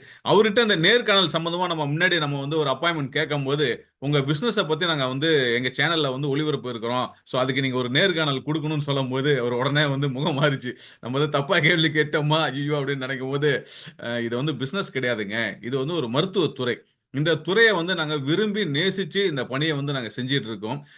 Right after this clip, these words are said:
எங்களை போன்று பல நபர்கள் இருக்கக்கூடிய ஒரு இயக்கத்துல, ஒரு குடும்பத்துல நானும் ஒரு உறுப்பினரா இருக்கிறதுல வந்து ரொம்ப மகிழ்ச்சியா இருக்கு.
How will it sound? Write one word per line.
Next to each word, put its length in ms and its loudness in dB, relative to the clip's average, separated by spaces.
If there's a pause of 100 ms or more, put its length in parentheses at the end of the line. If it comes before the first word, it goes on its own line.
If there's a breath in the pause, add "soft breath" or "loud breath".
எங்களை 280 0
போன்று 360 0
பல 260 2
நபர்கள் 500 -2
இருக்கக்கூடிய 720 -2
ஒரு 420 0
இயக்கத்துல, 600 0
ஒரு 200 0
குடும்பத்துல 460 -2
நானும் 300 -2
ஒரு 120 0
உறுப்பினரா 480 0 (120)
இருக்கிறதுல 480 0
வந்து 220 -4
ரொம்ப 320 -4
மகிழ்ச்சியா 300 0
இருக்கு. 380 -4